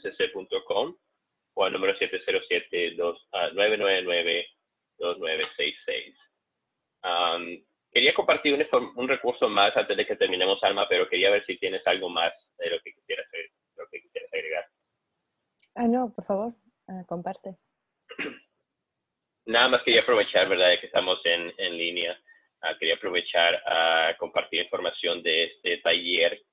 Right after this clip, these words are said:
Speaker 1: gratis que va a tener la Cámara de Comercio Hispana del Estado de California. Ah, sí va a ser en inglés, ah, pero como dueño de negocio, incluso como persona que trabaja para un negocio pequeño o un negocio,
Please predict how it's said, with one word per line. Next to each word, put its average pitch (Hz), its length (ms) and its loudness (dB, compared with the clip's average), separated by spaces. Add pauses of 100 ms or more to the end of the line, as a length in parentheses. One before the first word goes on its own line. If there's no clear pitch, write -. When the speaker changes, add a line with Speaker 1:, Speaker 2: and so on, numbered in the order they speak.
(140)
Speaker 1:
gratis 80 480 -2
que 90 100 -2
va 85 80 4
a 82 60 -6
tener 85 280 -2
la 85 120 -4
Cámara 82 260 -4
de - 40 -8
Comercio 85 420 -4
Hispana 85 420 -4
del 82 300 0
Estado 85 300 2
de 82 100 0
California. 90 880 0 (460)
Ah, 95 220 2
sí 131 80 4
va 139 80 6
a 139 80 0
ser 127 140 4
en 120 120 2
inglés, 104 460 4 (580)
ah, 92 460 2
pero 95 260 4
como 98 220 0
dueño 101 260 2
de 113 60 0
negocio, 104 600 2
incluso 117 520 -2
como 98 200 2
persona 104 480 -4
que 107 120 0
trabaja 98 440 4
para - 280 2
un 90 100 -6
negocio 85 340 -2
pequeño 85 540 -2
o 82 380 -4
un 90 100 -12
negocio, 85 500 -8